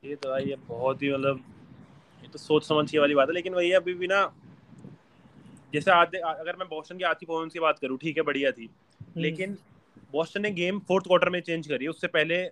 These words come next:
Speaker 1: मिलवॉकी की ही तरफ वेन कर
Speaker 2: मिलवॉकी
Speaker 1: रही
Speaker 2: की तरफ थी, हाँ।
Speaker 1: तरफ ही वेन कर रही थी, तो मैं still defending champs का जाना चाहूंगा, even though I'm very impressed by the Boston Celtics, लेकिन मैं
Speaker 2: ब्रो,
Speaker 1: चाहूँ-,
Speaker 2: आप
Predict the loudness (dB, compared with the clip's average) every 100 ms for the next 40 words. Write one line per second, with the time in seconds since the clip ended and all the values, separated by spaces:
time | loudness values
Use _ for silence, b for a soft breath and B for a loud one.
0 | -8 -6 -2 -4 -6 -8 -8 0 0 0
1 | -2 2 6 6 6 6 2 4 2 4
2 | 2 2 0 -2 -2 -4 -6 -6 -10 -12
3 | -20 -14 -12 -10 -12 -14 -6 -4 -4 -6
4 | -10 -4 -4 -4 -2 0 0 -2 -2 -2
5 | -2 -2 0 0 0 -2 0 2 2 2
6 | -2 -4 -2 -4 -2 -4 -4 -2 -4 -6
7 | -12 -8 -8 -8 -10 -8 -8 -12 -16 _
8 | -20 -20 -20 -20 -6 0 6 8 8 8
9 | 4 -4 4 8 8 6